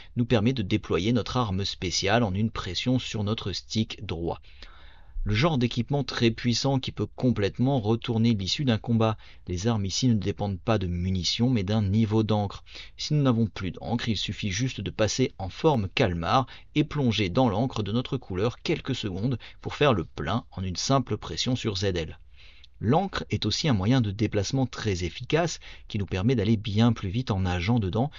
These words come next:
plutôt qu'en nous déplaçant en courant. Il est possible de sauter avec B.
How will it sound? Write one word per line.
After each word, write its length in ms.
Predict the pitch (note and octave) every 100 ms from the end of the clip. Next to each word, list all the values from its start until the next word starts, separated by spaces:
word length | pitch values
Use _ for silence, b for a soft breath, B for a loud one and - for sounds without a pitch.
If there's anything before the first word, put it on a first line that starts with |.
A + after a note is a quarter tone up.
| B -
plutôt 240 | G#2+ D#3+
qu'en 100 | A#2+
nous 120 | G2
déplaçant 600 | F#2+ G#2 F2 E2+ - B2+ -
en 160 | A#2
courant. 480 | A2+ - A#2+ G#2 G#2+ B B B B -
Il 100 | F2
est 60 | F2
possible 340 | F#2 G#2+ E2+
de 140 | E2+
sauter 320 | E2 E2+ D#2 B2+
avec 320 | G2+ F#2+ F2+
B. 140 | E2